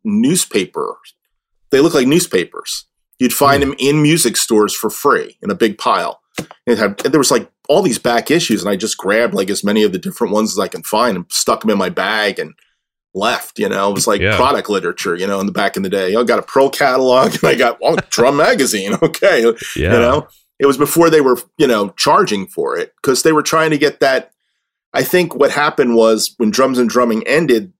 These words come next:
Speaker 1: this guy, Andy, who was running the, the magazine at the time, I think his name was Dorsch-,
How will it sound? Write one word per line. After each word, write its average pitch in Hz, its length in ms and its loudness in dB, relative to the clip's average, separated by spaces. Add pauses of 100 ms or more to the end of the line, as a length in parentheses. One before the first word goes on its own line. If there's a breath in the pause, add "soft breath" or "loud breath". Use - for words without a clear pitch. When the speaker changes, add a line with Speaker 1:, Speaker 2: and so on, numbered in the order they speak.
(500)
Speaker 1:
this 120 160 0
guy, 110 160 2
Andy, 117 480 2
who 107 140 0
was 101 200 -4
running 110 300 2
the, 98 340 -2
the 95 60 -8
magazine 110 500 -2
at 95 100 -6
the 104 60 -4
time, 98 120 -2
I 98 40 -2
think 120 120 -2
his - 80 -4
name 104 100 0
was 87 80 -12
Dorsch-, 120 560 0